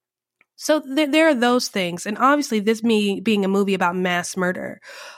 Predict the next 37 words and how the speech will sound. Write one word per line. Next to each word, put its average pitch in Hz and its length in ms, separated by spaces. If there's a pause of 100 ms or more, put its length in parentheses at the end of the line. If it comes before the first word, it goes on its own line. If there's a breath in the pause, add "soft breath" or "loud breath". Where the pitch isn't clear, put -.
or, 196 280
you 196 140
know, 170 480 (760)
yeah, 214 180
mass 208 320
murder, 190 200
I 170 60
think 175 160
it's 175 120
a 175 40
bit, 175 280
bit 175 240
good 175 160
word, 165 220
or 160 40
serial 208 500
murder, 156 280
however 190 280
you 185 80
wanna 170 140
call 180 200
it. 202 100
No, 226 120
mass 247 300
murder 202 240
is 180 140
actually 175 280
the 170 120
good 165 340 (400)
word 185 400
for - 220
it, - 100
the - 60
good 185 160
phrase, 139 340
mass 170 260
murder. - 300